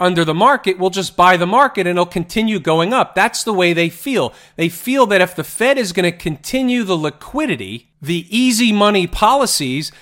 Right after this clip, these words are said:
then they can continue to buy the market. I would assume that's what they were saying today on Thursday after the market started to rise. The question is, if that was the case, how come the market didn't rise right away yesterday?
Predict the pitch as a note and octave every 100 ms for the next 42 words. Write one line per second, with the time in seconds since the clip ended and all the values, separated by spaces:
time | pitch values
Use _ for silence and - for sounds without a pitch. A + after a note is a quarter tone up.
0 | - F#3 F#3+ G3+ G3 F3+ G3+ F3 - C#4+
1 | A#3+ F3+ F3+ E3+ D3+ C#3 D3+ G3 A#3 C#4+
2 | C4 - C3+ _ _ - B3 E4+ D#4+ B3+
3 | - A3+ G3+ F#3 A3 G3+ F#3 F3 E3 D#3
4 | - E3 D#3+ D3+ C#3 - - F3+ A#3 F#3
5 | C#3 C3 C3 - G#3 C4+ A#3 C3+ C3+ C3+
6 | E3 F3+ - E3 D#3 D#3+ D#3 D3+ - D#3+
7 | D3+ C#3+ D3 C3 G3+ D3 G#2 F#2+ - _
8 | _ - D3 - D#4 E4 - F3 D#3+ C#3+
9 | - C#4+ - - A#3+ G#3 F#3+ D3+ C3 C3
10 | - C4+ C#3+ A#2 - - _ _ - G3+
11 | A#3 G#3 G3 G#3 G#3+ F3 G3+ G3 G3 F#3+
12 | G3 G3+ G3 G#3 G3+ A#3+ - G#3+ A2 F2